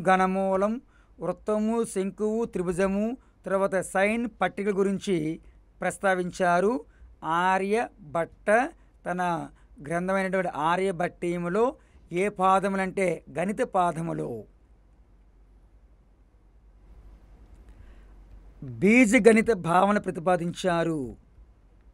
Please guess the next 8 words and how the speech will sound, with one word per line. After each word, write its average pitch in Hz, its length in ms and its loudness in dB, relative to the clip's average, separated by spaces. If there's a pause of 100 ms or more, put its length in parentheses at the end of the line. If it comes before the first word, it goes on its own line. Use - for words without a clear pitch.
(1500)
బీజగణిత 190 840 8 (840)
భావనలు 190 680 4 (680)
ప్రతిపాదించారు, 175 1160 0 (1080)
బీజగణిత 175 640 0 (600)
భావనలు. 123 580 -6 (880)
లాస్ట్ 196 320 2
కాన్సెప్ట్ 202 480 0 (1080)
ఇందులో 180 280 4